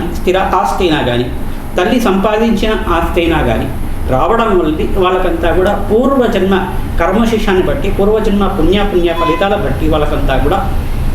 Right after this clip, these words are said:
ప్రతి ఒక్క మానవుడికి జాతకరీత్యా ప్రధానంగా చెప్పడం జరుగుతుంది. మీకంతా కూడా గృహస్థానం ఉందా లేదా, గృహయోగం ఉందా లేదా, భూసంపద ఉందా లేదా, స్థిర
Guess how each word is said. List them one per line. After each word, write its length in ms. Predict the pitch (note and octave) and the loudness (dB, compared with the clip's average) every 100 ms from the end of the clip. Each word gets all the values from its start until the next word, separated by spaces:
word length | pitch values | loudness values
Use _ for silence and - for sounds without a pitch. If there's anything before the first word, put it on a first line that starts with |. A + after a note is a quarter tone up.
| - - - | 0 0 0
ప్రతి 300 | G3 G3 A#3+ | 0 2 2
ఒక్క 140 | A3+ A3+ | 2 2
మానవుడికి 640 | D#3+ E3+ A3+ A3 - D3 C#3 - - - | 0 0 2 0 0 0 2 2 2 2
జాతకరీత్యా 640 | D3 F#3 A3+ B3 A#3 - A3 | 2 2 0 0 0 0 0
ప్రధానంగా 560 | F3 E3 F#3+ A3+ C4 B3+ | 0 0 0 2 2 2
చెప్పడం 380 | - - - | 4 4 4
జరుగుతుంది. 480 | C#3+ C3+ B2 - - - - - - D3 | 4 4 4 2 2 2 4 4 4 2
మీకంతా 420 | G3 G#3+ G#3 G#3 | 2 2 2 0
కూడా 140 | G3 F3+ | 2 0
గృహస్థానం 600 | C#3 D#3 G#3+ G#3 F#3 F3+ | 2 2 2 2 2 2
ఉందా 240 | D#3 E3 E3+ | 2 2 2
లేదా, 240 | D#3 D#3 | 0 0
గృహయోగం 580 | C#3 C#3+ F3+ G3+ G3 F3 D3 | 2 2 4 2 2 2 2
ఉందా 160 | E3 | 2
లేదా, 300 | D#3+ B2+ B2 - - - C#3+ | 2 0 0 2 4 4 4
భూసంపద 500 | D#3+ A#3+ B3 A#3 G3 | 4 2 2 2 2
ఉందా 280 | F#3 F3 E3+ C#3 | 2 2 2 0
లేదా, 240 | C3 - | 0 0
స్థిర 240 | - G#3+ | 0 2